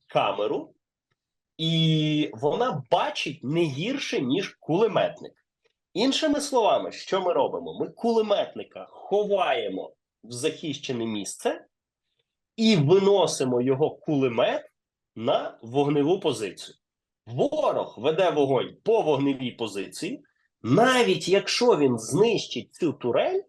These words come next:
залишиться живий кулеметник. І тепер подумайте, ціна питання. Отака турель коштує дванадцять тисяч доларів.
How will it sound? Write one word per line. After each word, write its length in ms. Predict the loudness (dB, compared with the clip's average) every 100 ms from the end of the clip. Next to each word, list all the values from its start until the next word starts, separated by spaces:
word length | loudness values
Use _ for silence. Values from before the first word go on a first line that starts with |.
| _ _ _ _ _ _ _ _ _ _ _ _ _ -20
залишиться 840 | -8 -6 -4 -6 -10 -10 -10 -8
живий 500 | -8 -6 -4 -6 -10 -4
кулеметник. 880 | 2 4 4 2 2 -6 -12 _ _ _ _ _ _ _ _
І 80 | -4
тепер 500 | -2 2 4 4 2
подумайте, 580 | 0 4 4 4 2 -2
ціна 460 | -2 0 4 6 4
питання. 640 | 0 0 -2 -2 -8 -16 _ _ _
Отака 480 | 0 2 2 2 4
турель 360 | 4 4 2
коштує 460 | -2 -6 -4 -2 -2
дванадцять 580 | 0 0 2 0 -4 -8
тисяч 440 | -8 -8 -14 -4
доларів. 500 | 2 2 2 -8 -20